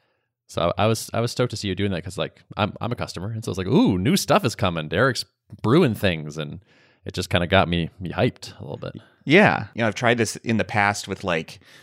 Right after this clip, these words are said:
Speaker 2: uh, when I was doing Level for a while, I did, like, videos that pe-, I think people really enjoyed where I was, like, building features live, you know, in a screencast, and that was nice, and it kind of generated similar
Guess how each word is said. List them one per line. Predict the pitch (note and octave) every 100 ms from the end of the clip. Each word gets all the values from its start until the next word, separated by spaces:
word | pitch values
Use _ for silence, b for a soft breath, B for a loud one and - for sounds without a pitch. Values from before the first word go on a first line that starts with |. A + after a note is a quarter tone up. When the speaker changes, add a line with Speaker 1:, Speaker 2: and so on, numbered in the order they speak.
| b b b
Speaker 2:
uh, | G#2+
when | A2
I |
was | G2+
doing | A2 G2
Level | G2 A2 C3
for | B2 A2
a |
while, | A2 G#2+
I | F#2+
did, | G2
like, | F2+ C#2+
videos | G#2+ C3 B2+ B2+ A#2 A2+ G#2+ - -
that | G#2 F#2 -
pe-, | G#2
I | G#2
think | A2+
people | A2+ A2+
really | G#2+ G#2+ G#2+
enjoyed | G2 G#2+ G#2 G#2
where | F#2
I |
was, | F#2 F2+
like, | F2 - - -
building | G#2 A2 G#2+ G#2
features | - A2+ G#2+ F#2+
live, | F2 F2+ F#2 F#2 F2+ - - - - -
you | G2
know, | F2+
in | F2
a | E2
screencast, | - G#2 F#2+ G2 F#2 F2+ - -
and | F#2+ D#2+ D#2 B B B B B B _ -
that | A2 B2
was | A#2+ G2
nice, | A#2 A#2 A#2 - -
and | - G2+
it | F#2
kind | - A2+
of | F#2+
generated | G#2+ A2 G#2+ G#2 G2 _
similar | - A2+ G#2+ G#2+ G#2 G2+